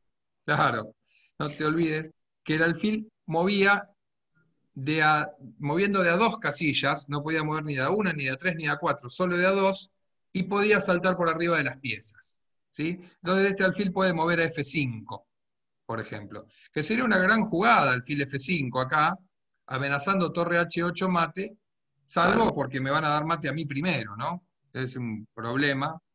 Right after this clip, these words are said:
que hay en el ajedrez, que si te dan mate a vos primero, el tuyo no vale.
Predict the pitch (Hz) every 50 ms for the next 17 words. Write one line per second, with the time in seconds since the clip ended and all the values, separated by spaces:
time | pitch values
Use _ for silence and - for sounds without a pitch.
0 | _ _ _ _ - 123 131 131 127 127 127 127 131 127 - 139 139 143 143 147
1 | 147 147 - - _ _ _ _ _ _ _ _ _ _ _ _ _ _ _ -
2 | 123 120 131 131 135 - - 120 123 131 135 143 147 147 143 143 139 151 151 151
3 | 143 143 143 151 156 151 151 165 170 170 - _ - 123 123 139 135 131 139 127
4 | 127 117 107 101 95 92 - 55 _